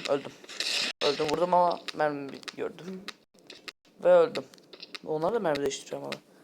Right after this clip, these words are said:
Ölmemiş de olabilir. Bay bay sen bir.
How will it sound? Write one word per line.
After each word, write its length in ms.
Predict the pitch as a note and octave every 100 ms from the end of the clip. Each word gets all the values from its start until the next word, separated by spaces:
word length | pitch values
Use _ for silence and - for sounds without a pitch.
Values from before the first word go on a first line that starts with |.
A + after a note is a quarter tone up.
| - _ _ -
Ölmemiş 380 | - D3 C3+ -
de 40 | -
olabilir. 480 | - - - - - - _ _ _ - _ - - _ _ - - - -
Bay 280 | - D#3 C#3
bay 120 | C3+
sen 300 | C3+ C#3 C3
bir. 360 | C#3 F3+ -